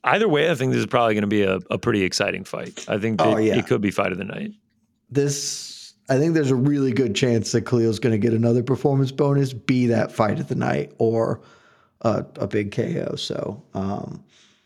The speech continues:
Speaker 2: what's the over-under? I was looking at it, but I didn't feel
Speaker 1: It's
Speaker 2: confident.
Speaker 1: two and a half. I wanna say it's, like, minus one fifty.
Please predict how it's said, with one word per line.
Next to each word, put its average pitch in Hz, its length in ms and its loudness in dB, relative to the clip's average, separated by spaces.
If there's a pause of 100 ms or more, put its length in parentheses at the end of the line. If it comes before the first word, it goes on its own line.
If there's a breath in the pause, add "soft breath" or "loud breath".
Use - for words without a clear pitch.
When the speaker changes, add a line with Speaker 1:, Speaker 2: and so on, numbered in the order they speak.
(340 soft breath)
Speaker 2:
what's 170 220 -2
the 269 100 2
over-under? 208 600 0
I 170 100 -4
was 170 200 -4
looking 170 280 -4
at 170 100 0
it, 185 120 -4
but 143 120 -4
I 131 100 2
didn't 123 300 -2
feel - 160 -4
Speaker 1:
It's - 60 -4
Speaker 2:
confident. 110 440 -2
Speaker 1:
two 208 60 2
and 208 100 4
a 170 100 0
half. 123 400 0
I 135 40 -2
wanna 117 160 -2
say 127 140 -2
it's, 113 120 -4
like, 107 120 -2
minus 101 440 -2
one 110 200 -4
fifty. - 1000 -6